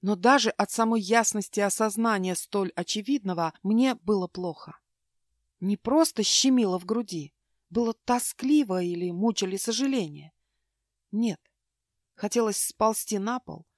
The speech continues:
свернуться клубком и заскулить или вцепиться в плечо таксиста и потребовать повернуть назад. Оказавшись дома, я бесцельно обошла каждый уголок квартиры, почему-то вспоминая, как она выглядела раньше, до ремонта еще при маме.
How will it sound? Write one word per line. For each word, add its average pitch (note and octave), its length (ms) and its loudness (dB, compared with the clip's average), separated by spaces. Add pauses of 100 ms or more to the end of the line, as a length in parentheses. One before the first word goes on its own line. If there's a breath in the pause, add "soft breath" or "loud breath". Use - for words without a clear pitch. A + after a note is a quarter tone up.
(220 soft breath)
свернуться A#3+ 680 0
клубком A3+ 500 0
и A3 60 0
заскулить A#3 960 -2
или A3 180 -2
вцепиться A#3+ 560 -2
в - 120 -12
плечо A3+ 320 0
таксиста - 520 -2
и G3 140 0
потребовать G#3+ 680 0
повернуть G3+ 520 -2
назад. G3 360 -10 (1200)
Оказавшись A3+ 600 0
дома, A#3+ 260 0
я G3+ 140 -2
бесцельно A3 580 -2
обошла G#3+ 380 -2
каждый A3+ 340 -2
уголок G#3 380 -2
квартиры, C4+ 640 -2
почему-то C4 400 0
вспоминая, A#3+ 720 2
как A#3+ 200 0
она A3+ 200 2
выглядела A3 560 0
раньше, G#3+ 360 0
до F3 200 0
ремонта C4 480 0
еще F3+ 240 -4
при A3+ 160 -8
маме. D#3+ 420 -10